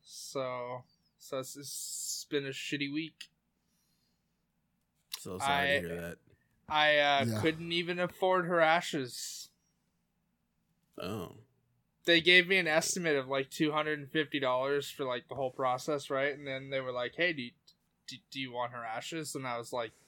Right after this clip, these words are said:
Speaker 1: "Y-, yeah." And then they were like, "All right, here's your total, six hundred fifty-two dollars." And I was like, "Uh, hello?"
Speaker 3: Jesus.
Speaker 1: And, and then they were like, "Oh, yeah, yeah, the, the estimate we gave you was for, uh, was for general cremation where you don't get the ashes back." And I'm just like,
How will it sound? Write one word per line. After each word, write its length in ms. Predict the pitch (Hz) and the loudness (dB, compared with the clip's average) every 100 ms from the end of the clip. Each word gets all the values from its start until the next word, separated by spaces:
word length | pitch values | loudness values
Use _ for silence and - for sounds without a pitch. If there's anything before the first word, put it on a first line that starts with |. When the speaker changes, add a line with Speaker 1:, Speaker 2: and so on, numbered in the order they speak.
| _ | _
Speaker 1:
"Y-, 80 | - | -20
yeah." 520 | 135 120 120 156 127 113 - - - - - - | -16 -6 2 4 2 -2 -12 -20 -20 -20 -20 -8
And 220 | 135 143 147 | -2 0 2
then 140 | 156 | 2
they 80 | 151 | 2
were 100 | 151 | 4
like, 180 | 151 - _ - | 2 0 _ 4
"All 80 | 190 | 8
right, 100 | 196 | 12
here's 220 | 220 202 | 12 12
your 100 | 226 | 8
total, 480 | 214 220 208 196 - | 12 12 12 12 10
six 280 | - 208 - | 4 4 8
hundred 320 | 214 202 190 | 10 10 8
fifty-two 460 | - 196 190 208 190 | 4 4 2 4 10
dollars." 500 | 185 214 156 160 156 | 12 12 10 6 2
And 120 | 165 | 4
I 80 | 160 | 6
was 160 | 139 | 6
like, 220 | 175 165 - | 6 4 4
"Uh, 840 | 151 139 135 131 131 127 127 127 - | 4 6 6 6 6 6 4 2 0
hello?" 440 | 143 135 202 269 - - | 0 6 6 4 -4 -12
Speaker 3:
Jesus. 460 | - - 208 165 90 | -4 4 8 8 6
Speaker 1:
And, 360 | 151 156 156 160 _ - - | 8 10 8 6 _ -8 2
and 180 | 185 185 | 4 6
then 160 | 190 | 4
they 140 | 190 175 | 6 6
were 80 | |
like, 160 | 170 170 | 6 10
"Oh, 180 | 208 247 | 12 12
yeah, 300 | 247 240 220 | 12 12 12
yeah, 40 | 196 | 12
the, 240 | 185 180 | 12 8
the 140 | 202 | 12
estimate 380 | 214 233 247 226 | 12 12 6 6
we 120 | 196 | 6
gave 260 | 185 190 175 | 10 8 8
you 140 | 170 | 4
was 280 | 156 160 - | 4 2 0
for, 380 | - 165 147 143 | 0 4 6 8
uh, 260 | 139 135 135 | 6 6 4
was 140 | 139 | 0
for 180 | - 156 | -2 -4
general 380 | 139 160 160 147 | 2 4 4 2
cremation 640 | 147 156 143 139 - 127 | 2 0 2 0 -2 -8
where 100 | 120 | -6
you 100 | 123 | -2
don't 220 | 135 139 | -2 -2
get 140 | 135 127 | -6 -4
the 120 | 123 | 0
ashes 340 | 123 - 127 | 0 -2 -8
back." 300 | - 110 - | -10 -10 -12
And 100 | 127 | -8
I'm 100 | 127 | -8
just 180 | 127 131 | -8 -4
like, 120 | 139 | -4